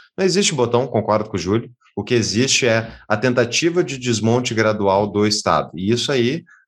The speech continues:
é o que a gente batalha sempre, mas o problema é: vocês não acham que se a, o desmonte gradual e lento do Estado permite, ou, se, digamos, que ele estivesse ocorrendo, né? Porque a gente tá vendo agora mesmo o Brasil fazendo reformas, coisas, estão aumentando os impostos no Brasil, esse tipo de coisa.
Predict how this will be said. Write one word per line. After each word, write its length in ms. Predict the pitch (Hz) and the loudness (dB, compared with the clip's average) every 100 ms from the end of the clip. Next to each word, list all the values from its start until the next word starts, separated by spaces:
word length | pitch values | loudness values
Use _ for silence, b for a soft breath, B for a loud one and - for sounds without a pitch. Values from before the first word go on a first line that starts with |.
| - | -4
é 120 | 127 | -2
o 100 | 143 | 2
que 80 | 156 | 2
a 40 | |
gente 200 | 151 147 | 2 0
batalha 480 | 147 139 135 135 151 | 0 0 2 2 2
sempre, 340 | - 135 113 | 2 2 0
mas 200 | 101 107 | 0 0
o 80 | 104 | 0
problema 400 | - 104 120 131 | 0 2 2 2
é: 160 | 117 113 B B - | 0 -2 B B -4
vocês 200 | 131 131 | 0 2
não 120 | 123 | 2
acham 380 | 120 170 - 143 | 4 2 0 -2
que 100 | - | -2
se 300 | - 123 - | -2 -2 0
a, 220 | 104 107 | 0 2
o 120 | 120 | 2
desmonte 600 | 117 107 98 101 123 135 120 | 2 2 2 2 2 0 0
gradual 560 | 110 104 95 95 98 | 2 2 4 4 4
e 20 | 92 | 2
lento 420 | 87 95 101 - | 0 0 -2 -4
do 80 | 82 | -4
Estado 440 | - 90 85 85 - b _ | -2 0 0 0 -10 b _
permite, 880 | - 113 98 101 156 160 - 92 - _ - | 0 2 2 2 2 0 -2 -4 -8 _ -2
ou, 180 | 90 80 | -2 -2
se, 200 | - 64 | -8 -10
digamos, 400 | 85 95 95 - | -4 -2 -2 -4
que 220 | - - | -10 -6
ele 80 | 85 | -2
estivesse 440 | - 85 98 - | 0 2 2 2
ocorrendo, 560 | 92 90 78 82 78 69 | -2 -4 -2 -2 -2 -6
né? 140 | 62 - B B | -10 -14 B B
Porque 140 | B 85 | B -6
a 40 | |
gente 100 | 80 | -4
tá 80 | - | -2
vendo 160 | 82 87 | -2 0
agora 220 | 82 85 | 0 0
mesmo 260 | 87 104 | 2 0
o 40 | 95 | 2
Brasil 240 | 95 87 | 0 0
fazendo 340 | 87 90 92 85 | -4 -2 0 0
reformas, 720 | 92 87 - 92 104 95 82 | -2 -2 0 2 2 0 -4
coisas, 320 | - 101 110 | 0 0 0
estão 180 | 110 110 | -2 0
aumentando 580 | 113 117 113 107 110 120 | 2 2 2 2 0 0
os 120 | 120 | -2
impostos 580 | 117 113 95 98 - 101 | -2 0 0 0 -4 -2
no 80 | 104 | 0
Brasil, 400 | 110 101 87 73 | 2 2 0 -2
esse 260 | 73 - | -4 -10
tipo 160 | 78 - | -16 -18
de 80 | - | -6
coisa. 280 | - - | -4 -4